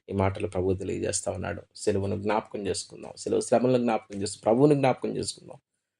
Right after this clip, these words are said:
ఆధ్యాత్మిక జీవితంలో ముందుకు కొనసాగుతాం. ఈ మాటలు ప్రభువు దీవించునుగాక. ప్రార్థన. మమ్మల్ని మిక్కిలిగా ప్రేమించిన మా ప్రియ పరలోకపు తండ్రి, నీ పరిశుద్ధ పాదములకు వందనాలు, మీకు స్తోత్రాలు.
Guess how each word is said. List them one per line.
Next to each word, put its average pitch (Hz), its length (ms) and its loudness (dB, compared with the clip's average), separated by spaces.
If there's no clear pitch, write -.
ఆధ్యాత్మిక 101 520 2
జీవితంలో 101 360 0
ముందుకు 101 300 -2
కొనసాగుతాం. 95 520 -2
ఈ 104 40 -6
మాటలు 101 280 4
ప్రభువు 98 260 8
దీవించునుగాక. 95 680 0
ప్రార్థన. 98 380 0
మమ్మల్ని 107 260 0
మిక్కిలిగా 104 340 2
ప్రేమించిన 101 400 -2
మా 98 80 -2
ప్రియ 98 220 -2
పరలోకపు 101 460 -4
తండ్రి, 95 220 -4
నీ 113 80 2
పరిశుద్ధ 104 360 4
పాదములకు 101 520 4
వందనాలు, 101 300 0
మీకు 98 200 -2
స్తోత్రాలు. 92 440 -4